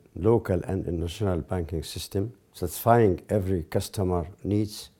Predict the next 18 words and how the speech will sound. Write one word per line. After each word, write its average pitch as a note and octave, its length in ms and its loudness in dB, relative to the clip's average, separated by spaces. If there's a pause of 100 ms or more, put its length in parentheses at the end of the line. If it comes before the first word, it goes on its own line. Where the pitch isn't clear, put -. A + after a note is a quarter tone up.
(480)
and F#2+ 540 0
being G#2+ 340 2
a E2 60 -2
model F#2+ 500 2
for E2+ 380 2 (320)
Islamic G2+ 500 2
banking, F2 560 0 (240)
applying F2 500 -2
Sharia E2 600 -2 (320)
in E2 160 -2
our E2 180 2
products. F2 560 -2 (120)
That A2+ 200 -4
enhanced A2 640 -2 (480)
different G#2+ 480 4
banks F#2+ 460 0 (220)
to G2+ 80 -2
go F#2 420 0